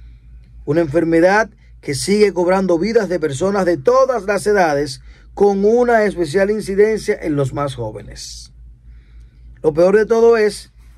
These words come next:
que a veces solo protegemos los niños, pero ya estamos viendo que a los adultos también.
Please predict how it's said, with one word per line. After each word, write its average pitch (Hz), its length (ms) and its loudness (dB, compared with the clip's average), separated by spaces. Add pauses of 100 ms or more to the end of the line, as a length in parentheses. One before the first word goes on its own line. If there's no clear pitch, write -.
(140)
que 202 400 2 (680)
a 170 120 2
veces 202 340 2
solo 208 240 2
protegemos 190 540 0
los 165 180 -2
niños, 202 640 -6
pero 135 180 -4
ya 180 320 0
estamos 165 380 -4
viendo 180 280 0
que 151 100 -4
a 147 40 -2
los 139 160 -4
adultos 175 380 -2
también. 175 480 -4